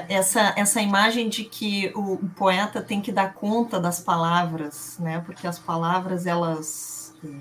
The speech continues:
elas não são virgens, <laughs> digamos assim, né? Elas já vêm vividas.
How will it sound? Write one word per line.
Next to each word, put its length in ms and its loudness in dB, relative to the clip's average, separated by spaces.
elas 180 -2
não 140 2
são 260 4
virgens, 540 4
<laughs> 0 -
digamos 720 6
assim, 380 2
né? 420 -2
Elas 260 0
já 140 8
vêm 240 6
vividas. 880 4